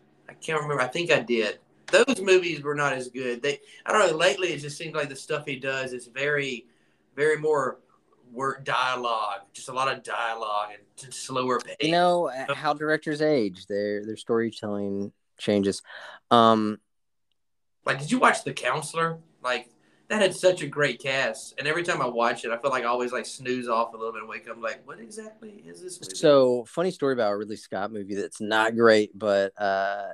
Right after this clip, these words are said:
Speaker 2: you, you fucking, what was it, like, eleven years ago, whenever it came out, um, his Robin Hood movie, uh, I went to a theater that had, like, a bar in it, and I got, like, really drunk off mojitos.
Speaker 1: Yeah.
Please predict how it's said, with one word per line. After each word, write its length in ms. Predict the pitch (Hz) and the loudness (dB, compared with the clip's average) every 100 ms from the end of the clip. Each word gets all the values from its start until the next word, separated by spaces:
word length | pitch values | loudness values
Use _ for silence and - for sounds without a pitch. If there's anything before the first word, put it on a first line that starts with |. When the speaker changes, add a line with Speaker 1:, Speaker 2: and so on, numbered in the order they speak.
| - | -14
Speaker 2:
you, 180 | - 117 | -14 -12
you 60 | 120 - | -12 -16
fucking, 480 | - 151 139 113 98 - | -14 -2 2 2 2 -4
what 220 | 107 - | -14 -12
was 220 | 123 131 | 0 2
it, 80 | 107 | 2
like, 320 | 87 92 90 - | 4 2 0 -4
eleven 340 | 107 117 117 | 4 6 6
years 300 | 113 107 107 | 2 -2 -4
ago, 200 | 101 98 | 0 0
whenever 380 | 92 107 107 98 | 2 2 2 2
it 80 | 98 | 0
came 240 | - 107 | -4 -6
out, 340 | 98 90 90 87 _ _ | -4 -4 -4 -8 _ _
um, 440 | 104 98 95 92 92 _ _ _ _ | -10 -8 -6 -8 -12 _ _ _ _
his 180 | - 117 | -4 0
Robin 320 | 98 90 127 | 6 8 8
Hood 200 | 139 151 | 4 4
movie, 460 | 151 147 156 156 151 _ _ _ _ _ _ - _ _ _ _ | 4 2 2 -4 -6 _ _ _ _ _ _ -20 _ _ _ _
uh, 460 | 113 101 95 92 98 | -2 -2 -2 -4 -6
I 80 | - | -2
went 180 | 127 139 | 0 0
to 100 | - | 0
a 80 | 120 | -2
theater 500 | - 120 117 110 107 | 0 -2 0 0 -2
that 180 | 104 104 | -4 -6
had, 140 | 107 | -4
like, 120 | 104 - | -4 -4
a 40 | |
bar 360 | 87 87 90 127 | 0 2 4 4
in 100 | 139 | 2
it, 160 | 151 - | -2 -2
and 100 | 104 | -4
I 80 | 101 | -2
got, 220 | 101 98 | 0 0
like, 180 | 90 90 - | -4 -6 -10
really 480 | 110 120 123 110 | -4 4 4 4
drunk 380 | 101 107 107 98 - | -2 -2 -2 -2 -2
off 200 | 95 - | -4 -2
mojitos. 1000 | 104 95 113 113 156 165 165 170 - - | -6 -4 -6 0 4 6 4 -2 -14 -12
Speaker 1:
Yeah. 300 | 117 98 90 | -8 -6 -6